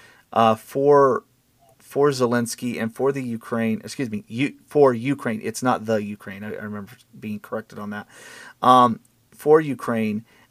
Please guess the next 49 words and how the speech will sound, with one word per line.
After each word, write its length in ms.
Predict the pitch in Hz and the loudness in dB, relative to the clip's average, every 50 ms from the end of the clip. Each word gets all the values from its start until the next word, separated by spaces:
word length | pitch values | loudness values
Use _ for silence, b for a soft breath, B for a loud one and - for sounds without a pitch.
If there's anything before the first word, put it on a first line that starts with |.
| _ _ - | _ _ -10
A-, 160 | 120 - 127 | -8 -4 -2
and 100 | 147 147 | -2 -2
again, 240 | 139 151 175 170 139 | 2 2 2 4 4
I'm 120 | 127 135 | 4 2
not 160 | 147 147 - | 2 0 0
saying 240 | - 170 156 151 143 | -2 -4 -2 -2 -2
that 240 | 135 127 - _ - | -2 -4 -4 _ -10
supporting 540 | - - - - - - 147 156 156 147 135 | -8 -8 -8 -6 0 2 4 4 4 2 0
them 100 | 123 117 | 0 -2
is 100 | 113 110 | -2 -2
a 80 | 110 | -4
bad 460 | 107 - - 123 139 165 185 180 - | -6 -2 0 2 4 4 4 2 2
thing 280 | - 113 110 107 104 - - | -4 -6 -6 -6 -8 -10 -6
or, 120 | 104 113 | -6 -6
or 280 | 76 - 117 113 110 104 | -4 -2 0 0 0 -2
being 280 | 107 - 127 131 120 | -2 -4 -4 -2 -2
against 380 | 113 107 120 131 135 127 - - | -2 0 -2 -2 -2 -2 -6 -8
Putin 320 | - - 139 127 - 127 | -6 -6 -6 -6 -6 -6
and, 140 | 117 110 104 | -6 -6 -6
and 180 | - 101 110 110 | -6 -8 -8 -8
being 180 | 123 127 123 | -6 -6 -6
against 280 | 117 113 123 113 - - | -4 -4 -6 -8 -6 -6
Russia 240 | 123 139 - - 127 | -6 -6 -4 -6 -6
is 100 | 110 107 | -6 -8
a 60 | 107 | -8
bad 240 | - 120 143 151 - | -6 -6 -6 -4 -4
thing. 100 | 117 113 | -6 -8
I'm 60 | 117 | -8
not 100 | 123 123 | -8 -10
saying 300 | - - 117 147 170 131 | -10 -10 -8 -8 -6 -6
that. 240 | 110 104 101 - - b b b b b b b b b b b b _ | -6 -8 -10 -12 -16 b b b b b b b b b b b b _
But 200 | - 123 120 113 | -12 -10 -10 -2
brother, 300 | 120 123 143 170 185 139 | 4 6 6 6 6 4
I, 240 | 80 117 135 135 - - - | 4 4 2 0 0 -4 -10
the, 460 | - 120 120 127 120 117 113 113 - - _ _ _ _ _ _ _ _ _ _ _ _ _ _ _ _ | -18 -8 -4 -4 -2 -2 -2 -4 -6 -8 _ _ _ _ _ _ _ _ _ _ _ _ _ _ _ _
the 140 | 127 127 117 | -6 -6 -2
divisions 840 | 110 123 113 104 113 131 165 226 240 220 165 123 117 110 - - | -2 -2 -2 0 0 2 2 2 2 0 0 0 -2 -4 -8 -8
that 160 | - 117 113 - | -8 -8 -4 -2
this 200 | 139 139 - - | -2 -2 -2 -6
is 100 | 127 117 | -8 -6
being, 440 | 120 123 123 117 - - 107 113 110 | -4 -4 -4 -4 -4 -8 -10 -10 -8
that 160 | 110 107 110 | -8 -8 -8
is 100 | 107 107 | -10 -12
created, 520 | - - 123 113 120 139 175 175 135 110 | -12 -10 -8 -2 0 0 2 0 -2 -4
especially 840 | 104 69 - - - - - - - 139 147 - - - 156 139 120 | -8 -10 -8 -8 -8 -8 -10 -2 0 0 2 2 0 -2 -4 -6 -6
from 180 | - - 131 | -6 -6 -6
a 80 | 123 117 | -6 -6
certain 480 | 113 - - - 131 135 135 - 127 113 | -6 -8 -6 -2 -2 -2 -2 -2 -6 -10
segment 760 | - - - - - 131 139 143 - 139 123 113 107 - | -10 -10 -8 -4 0 0 0 0 -2 -4 -4 -4 -6 -8